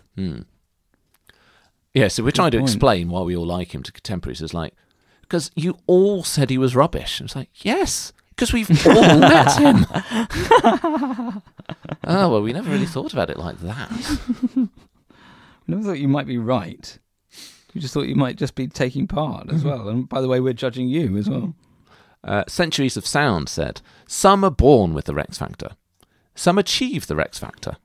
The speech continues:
Speaker 1: Some have the Rex Factor thrust upon them. Prince George had the Rex Factor presented to him on a silver plate, but then left it in the taxi on the way home."
Speaker 2: Something I, um,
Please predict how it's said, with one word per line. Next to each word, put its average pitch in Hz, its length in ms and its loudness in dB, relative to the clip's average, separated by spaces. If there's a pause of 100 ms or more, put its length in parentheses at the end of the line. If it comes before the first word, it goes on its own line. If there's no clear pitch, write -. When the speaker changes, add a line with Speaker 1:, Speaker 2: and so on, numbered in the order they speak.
(360)
Speaker 1:
Some 131 280 2
have 107 160 -6
the 90 100 -2
Rex - 220 -4
Factor - 240 -8
thrust - 320 -6
upon 92 260 -2
them. 50 220 -12 (800)
Prince 247 240 2
George 101 280 0
had 85 120 -4
the 78 60 -8
Rex - 220 -2
Factor - 200 -8
presented 87 400 -2
to 98 140 0
him 82 80 -2
on 82 80 -4
a - 20 -8
silver 127 300 0
plate, 85 320 -2
but 85 100 -8
then 87 140 -4
left 95 240 -2
it - 80 -6
in 92 80 -6
the 95 80 -4
taxi - 340 -10
on 65 80 -8
the 69 80 -10
way 67 140 -8
home." 50 180 -10 (1300)
Speaker 2:
Something 101 400 -14
I, 95 220 -10 (160)
um, 98 180 -16